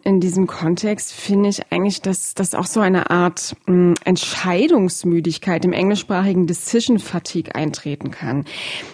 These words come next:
Es gibt beispielsweise Studien, die gezeigt haben, äh,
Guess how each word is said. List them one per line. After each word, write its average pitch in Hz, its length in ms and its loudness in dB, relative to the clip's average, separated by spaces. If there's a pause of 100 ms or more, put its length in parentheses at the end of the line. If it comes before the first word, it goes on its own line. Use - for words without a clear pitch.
Es - 140 -6
gibt 277 180 0
beispielsweise 226 640 0
Studien, 247 440 2
die 208 80 2
gezeigt 202 500 -2
haben, 196 440 2
äh, 185 380 2